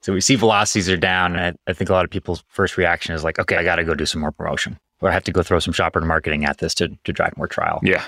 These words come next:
Speaker 1: And, like, these are expensive tactics we're
Speaker 2: Expensive.
Speaker 1: talking about now. And so you can save a lot of dollars by, again, taking an hour,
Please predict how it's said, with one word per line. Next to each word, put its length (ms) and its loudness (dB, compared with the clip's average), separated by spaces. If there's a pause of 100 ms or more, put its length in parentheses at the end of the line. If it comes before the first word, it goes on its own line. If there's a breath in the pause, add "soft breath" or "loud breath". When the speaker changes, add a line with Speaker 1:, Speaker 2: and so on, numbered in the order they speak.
Speaker 1:
And, 140 0
like, 180 0
these 180 2
are 160 4
expensive 600 0
tactics 420 0
we're 80 2
Speaker 2:
Expensive. 40 -2
Speaker 1:
talking 380 0
about 260 2
now. 300 0 (420)
And 120 0
so 280 4
you 160 0
can 140 0
save 260 2
a 40 4
lot 460 4
of 100 -2
dollars 480 4
by, 460 2 (140)
again, 320 -12
taking 280 -2
an 100 0
hour, 380 2